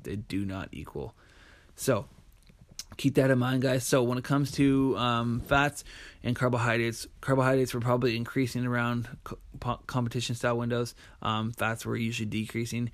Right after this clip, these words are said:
That being said, we don't wanna ju-, we don't wanna go, like, crazy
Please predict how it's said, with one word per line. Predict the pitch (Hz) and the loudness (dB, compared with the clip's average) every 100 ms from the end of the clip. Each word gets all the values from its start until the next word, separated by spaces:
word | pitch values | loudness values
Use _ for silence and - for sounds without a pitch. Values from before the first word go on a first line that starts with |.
| - - - | -10 -16 -4
That | 123 123 | 0 0
being | 127 123 | 0 0
said, | 123 120 | 0 0
we | 127 | 0
don't | 135 | 2
wanna | 147 143 | 2 2
ju-, | 127 131 135 | 2 2 4
we | 139 | 2
don't | 135 | 2
wanna | 135 147 | 2 0
go, | 135 135 | 2 2
like, | 131 117 117 - - _ _ - - | 2 0 -2 -8 -20 _ _ -20 -16
crazy | - 170 160 127 | -2 2 4 4